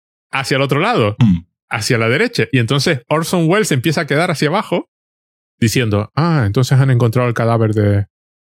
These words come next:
Speaker 1: Arvin y tal, no sé qué tal". Y el personaje de Joseph Scott empieza a tener la superioridad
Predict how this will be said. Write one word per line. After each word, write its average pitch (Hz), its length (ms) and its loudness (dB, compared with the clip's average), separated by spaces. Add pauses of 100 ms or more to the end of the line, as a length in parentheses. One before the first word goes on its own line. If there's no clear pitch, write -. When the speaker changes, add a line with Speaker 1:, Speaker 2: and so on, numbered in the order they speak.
(220)
Speaker 1:
Arvin 120 380 0
y 95 120 -2
tal, 147 280 0
no 117 100 0
sé 110 180 -2
qué 151 120 -2
tal". 151 220 -4 (380)
Y 185 200 2
el 190 120 -4
personaje 143 440 0
de 147 80 -2
Joseph 147 180 0
Scott 175 200 -2
empieza 156 360 0
a 147 40 -2
tener 147 180 -2
la 147 100 -2
superioridad 143 640 0